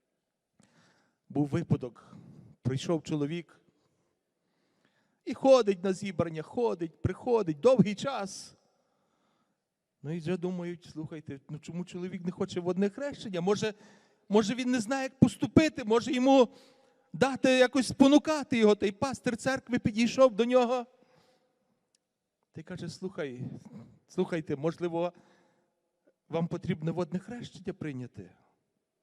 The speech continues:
О, ні, каже, я цього не хочу. Я, каже, я просто ходжу до вас, тому що мені тут сподобалось, тут такі хороші люди виховані, майже такі самі, як я.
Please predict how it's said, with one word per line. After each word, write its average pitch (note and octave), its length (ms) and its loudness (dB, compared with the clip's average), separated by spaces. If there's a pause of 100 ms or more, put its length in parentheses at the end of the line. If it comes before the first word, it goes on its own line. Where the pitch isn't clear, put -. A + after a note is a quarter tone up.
О, C4 320 2
ні, F3+ 180 -2
каже, B2+ 300 -14
я D3+ 140 -8
цього A#2+ 300 -12
не A2 120 -14
хочу. F#2+ 400 -16 (1300)
Я, A#3+ 80 -16
каже, A#3 240 0
я C4+ 100 2
просто C#4 420 0
ходжу C4+ 360 2
до B3+ 160 6
вас, C#4+ 420 0 (460)
тому A3 220 -2
що - 160 -2
мені A3+ 200 0
тут - 180 -4
сподобалось, D#3 800 2
тут G3 240 -6
такі G#3 240 -4
хороші G3+ 420 -6
люди F3+ 300 -4
виховані, G3 500 -2
майже F4+ 600 2
такі E4+ 300 -2
самі, C#4+ 380 -4
як A#3 200 2
я. F3 160 -2